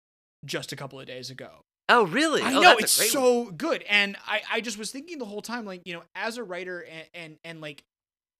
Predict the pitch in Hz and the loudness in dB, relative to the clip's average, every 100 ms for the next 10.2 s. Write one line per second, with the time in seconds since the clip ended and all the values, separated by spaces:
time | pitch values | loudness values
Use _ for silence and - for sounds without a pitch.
0 | _ _ 160 165 - 185 175 156 175 147 | _ _ -4 -4 -4 -8 -10 -12 -14 -12
1 | 180 180 151 160 156 147 147 143 165 170 | -10 -8 -8 -8 -6 -6 -6 -4 -4 -4
2 | 151 160 156 151 - _ _ _ _ _ | -6 -8 -8 -10 -16 _ _ _ _ _
3 | _ _ _ 170 196 220 233 - 226 220 | _ _ _ 0 2 4 0 -4 -6 -4
4 | 180 156 185 175 160 - 147 - 165 156 | -4 -2 -2 -2 -8 -10 -12 -12 -10 -10
5 | 143 143 139 _ _ _ _ _ _ _ | -10 -12 -16 _ _ _ _ _ _ _
6 | 170 151 139 - _ _ _ _ _ _ | -8 -8 -8 -16 _ _ _ _ _ _
7 | _ _ _ _ _ _ _ - 180 214 | _ _ _ _ _ _ _ -6 0 2
8 | 214 190 - - 185 185 175 156 160 151 | 2 -2 -2 -4 -4 -4 -4 -6 -4 -2
9 | 147 139 165 151 147 143 131 127 139 135 | -4 -6 -8 -4 -4 -4 -8 -10 -10 -10
10 | 110 | -12